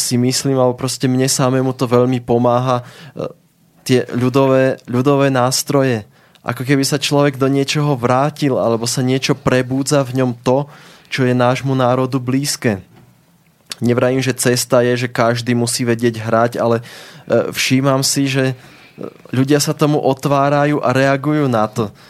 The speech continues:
Niekedy stačí, že len vidí človeka v kroji, alebo proste, e, má nejaký ten nástroj tradičný slovenský a už, už sa ten človek mení, už sa mení jeho nálada, už, e, mení sa na úsmev,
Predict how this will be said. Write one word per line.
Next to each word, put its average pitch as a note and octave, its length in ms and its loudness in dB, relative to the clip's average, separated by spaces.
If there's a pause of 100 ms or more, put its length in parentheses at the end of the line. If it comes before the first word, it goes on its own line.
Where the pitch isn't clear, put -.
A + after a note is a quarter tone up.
(180)
Niekedy A#2+ 320 0
stačí, B2+ 480 0
že C3 160 -2
len B2+ 160 0
vidí B2 320 -4
človeka B2 640 2
v - 160 -16
kroji, C3+ 460 2 (100)
alebo A2 240 0
proste, A#2 480 -2
e, A#2+ 40 -6 (680)
má A#2+ 240 0
nejaký C3 480 -2
ten A#2+ 320 0
nástroj A#2 800 0
tradičný A#2 640 -2
slovenský A#2 800 0
a - 80 -10 (240)
už, - 400 -6
už B2 160 -4
sa C#3 80 -2
ten C#3 160 0
človek C3+ 480 0
mení, C#3+ 320 2
už - 160 -6
sa B2 160 -2
mení B2 320 2
jeho B2+ 160 0
nálada, A#2 640 2 (320)
už, A#2 140 -6 (100)
e, A#2+ 80 0 (400)
mení A#2+ 240 0
sa B2 240 0
na A#2 240 0
úsmev, B2 640 -2